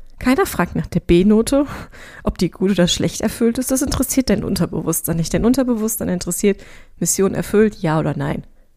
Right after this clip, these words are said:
In dem Fall ja, Haken dran. Und das ist die ganze Zeit unterbewusst bei ihr abgelaufen. Und jetzt durch Uncovered, durch meinen Minikurs, hat sie das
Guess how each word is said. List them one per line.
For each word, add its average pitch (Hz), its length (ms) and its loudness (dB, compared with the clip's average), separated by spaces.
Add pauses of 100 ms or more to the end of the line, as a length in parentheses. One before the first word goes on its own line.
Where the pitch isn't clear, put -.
(140)
In 180 100 -10
dem 185 160 2
Fall 175 400 0
ja, 180 420 0
Haken 175 400 -4
dran. - 300 -6 (840)
Und 233 80 0
das 220 160 0
ist 254 160 -2
die 247 80 0
ganze 254 240 0
Zeit 240 240 -2
unterbewusst 214 640 0
bei 175 80 -4
ihr 170 180 -4
abgelaufen. - 760 -10 (1040)
Und 180 340 0
jetzt - 540 -2 (120)
durch 294 440 -2
Uncovered, 208 580 -4
durch 220 160 -4
meinen 226 160 0
Minikurs, 214 520 0 (280)
hat 254 240 -6
sie 214 220 -6
das 202 360 -4